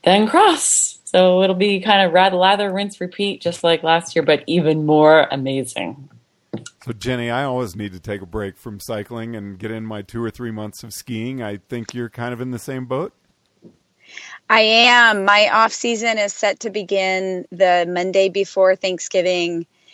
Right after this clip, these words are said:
Speaker 3: And, um, that being said, it might change. We'll know more on Friday. I, I got hurt on Sunday, so we'll have to see what the doctor says. Um, but yeah, next up for me, if I'm, if I'm healthy and able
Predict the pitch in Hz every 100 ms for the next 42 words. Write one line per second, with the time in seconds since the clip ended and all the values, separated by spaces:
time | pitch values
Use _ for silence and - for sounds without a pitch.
0 | _ _ 190 185 180 175 175 160 - -
1 | 165 156 160 165 165 - _ _ - -
2 | - 196 - 208 247 247 254 220 247 220
3 | 214 185 202 - 220 196 196 202 - 196
4 | 190 185 185 175 170 - 175 175 175 165
5 | 165 - 180 190 - 214 208 196 185 -
6 | 185 175 165 170 - 175 165 165 160 185
7 | 196 185 175 196 175 180 175 165 170 156
8 | 165 151 151 - - _ - - _ _
9 | _ - 190 185 180 180 - 202 220 233
10 | 247 220 233 - 269 240 269 254 254 247
11 | 233 214 202 - 185 196 196 196 196 220
12 | 202 185 180 190 190 190 180